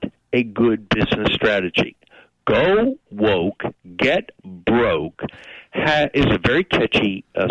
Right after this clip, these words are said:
slogan. But the question is not whether it's catchy. The question is whether it's true. And if you don't believe me, why don't you ask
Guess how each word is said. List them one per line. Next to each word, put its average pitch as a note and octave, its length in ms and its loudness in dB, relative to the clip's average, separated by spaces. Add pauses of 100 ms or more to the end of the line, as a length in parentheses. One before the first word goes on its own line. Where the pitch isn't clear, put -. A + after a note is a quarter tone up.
slogan. F#2 560 -2 (880)
But - 240 0 (120)
the - 80 0
question B3 600 0
is F3 140 2
not E3+ 180 -2
whether D3+ 200 2
it's D3 220 2
catchy. - 400 0
The C3 100 0
question G#3 380 0
is D3+ 160 -2
whether C#3+ 260 2
it's - 200 -2
true. - 520 0 (420)
And B2 120 2
if B2 100 -2
you C#3+ 80 4
don't G#3+ 260 2
believe B3 460 2
me, C#3+ 220 2
why D3 140 2
don't G3 180 0
you F3+ 80 4
ask F3 180 2